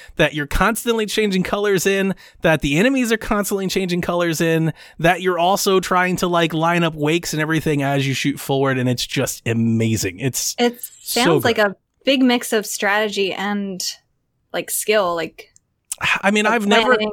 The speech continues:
Speaker 2: and then,
Speaker 1: I've
Speaker 2: like,
Speaker 1: never
Speaker 2: the
Speaker 1: considered myself good at these types of games. I definitely know people that are better. I think Jason Lacey will overtake me on leaderboards very
Speaker 2: <laughs>
Speaker 1: quickly,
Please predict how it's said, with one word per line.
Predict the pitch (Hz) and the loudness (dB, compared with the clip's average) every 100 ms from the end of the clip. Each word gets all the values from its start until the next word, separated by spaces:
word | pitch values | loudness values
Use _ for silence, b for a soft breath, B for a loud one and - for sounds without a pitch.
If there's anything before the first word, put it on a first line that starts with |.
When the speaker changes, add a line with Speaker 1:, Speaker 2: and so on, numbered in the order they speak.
| 196 | -4
Speaker 2:
and | 175 | -6
then, | 180 185 - | -8 -8 -2
Speaker 1:
I've | 185 180 | 0 2
Speaker 2:
like, | |
Speaker 1:
never | 208 233 | 2 2
Speaker 2:
the | 190 | 0
Speaker 1:
considered | 180 - 190 | 0 0 0
myself | 180 156 - 135 - | 0 0 0 -2 0
good | 127 175 | 0 0
at | 170 | -2
these | 190 | -4
types | - 196 208 | -4 -4 -4
of | 202 | -4
games. | 214 233 156 | -4 -4 -2
I | 135 | 0
definitely | 143 147 135 | 0 0 -2
know | 127 | -2
people | 147 135 135 | -2 -2 -2
that | 127 | -2
are | 113 | -2
better. | - 139 247 | -2 -2 -2
I | 196 | -2
think | 131 113 - | -2 -4 -4
Jason | 131 - 123 | -4 -2 -4
Lacey | 127 135 | -2 -2
will | 120 120 | -4 -4
overtake | 127 120 143 131 131 | -4 -4 -6 -6 -6
me | |
on | 123 | -4
leaderboards | 123 123 113 123 113 | -2 -2 -2 -2 -4
very | 135 135 | -2 -2
Speaker 2:
<laughs> | 120 | 0
Speaker 1:
quickly, | 185 240 285 | -2 -2 -6